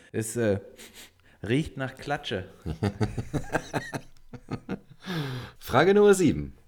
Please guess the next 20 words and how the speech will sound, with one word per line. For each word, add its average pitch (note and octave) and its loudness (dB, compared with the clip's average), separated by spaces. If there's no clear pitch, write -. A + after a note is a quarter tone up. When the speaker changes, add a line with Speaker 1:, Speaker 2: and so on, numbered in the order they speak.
Speaker 2:
Stan A#2 2
Lee D#3+ 0
co-kreierte A#2 0
einige A#2 0
der G#2 0
bekanntesten B2+ -4
Comicfiguren. C#2 -4
Welche D3+ 6
der C#3+ 2
folgenden C3+ 0
Charaktere D2 -6
hat - -8
er D#2 -2
nicht G2 -4
erschaffen? - -10
A. E2+ 2
Iron G#2+ -2
Man, D#3+ -2
B. C#2 -4
Thor, A#2 -6